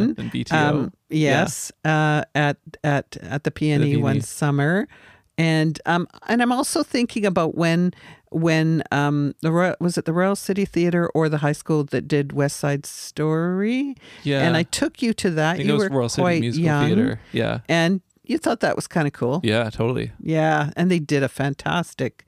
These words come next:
Speaker 1: job. Yeah.
Speaker 2: Yeah.
Speaker 1: So that wa-, I felt that was almost like a little bit of an introduction to th-,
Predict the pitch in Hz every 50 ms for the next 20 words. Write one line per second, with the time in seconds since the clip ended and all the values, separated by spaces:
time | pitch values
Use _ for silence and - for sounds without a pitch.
0 | _ - - - _ _ _ _ _ - - 131 135 143 127 - 53 57 62 -
1 | - _ _ _ _ _ _ _ _ _ _ _ - 117 131 127 123 117 127 -
2 | - - - - 185 180 - - - - _ - 208 233 - - - - - 208
3 | 214 - - 220 202 - 185 170 165 185 220 - 190 180 175 165 160 - - 160
4 | - - 147 156 160 165 156 160 151 147 151 151 147 143 143 - - 147 143 -
5 | 147 139 135 - - - - 156 139 135 135 - _ _ _ _ _ _ _ _
6 | _ _ _ _ - - 156 139 131